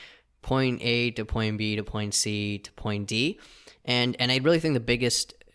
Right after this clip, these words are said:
kind of thing about this is you can't just do this if you have nothing to offer, uh, <laughs> of value,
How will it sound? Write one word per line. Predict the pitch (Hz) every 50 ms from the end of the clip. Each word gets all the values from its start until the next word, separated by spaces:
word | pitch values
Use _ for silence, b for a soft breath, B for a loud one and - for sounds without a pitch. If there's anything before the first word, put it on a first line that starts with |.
| -
kind | - 120 117
of | 107
thing | - - - 123 120 117 117 -
about | 113 110 117 113 117 117 -
this | 113 107 - -
is | 110 107 107 104 - - B B B B B B B B B B _ -
you | 147 139 135
can't | - - 143 165 170 147
just | - 131 117 113 110
do | 123 127 123
this | 117 117 107 -
if | 117 110
you | 113 113
have | 110 110
nothing | 113 117 113 - 110 107
to | - - -
offer, | - 110 107 107 - 107 101 107 113 -
uh, | - 113 113 113 107 - 156 -
<laughs> |
of | 123 131 123 113
value, | 117 117 104 101 107 120 131 147 165 175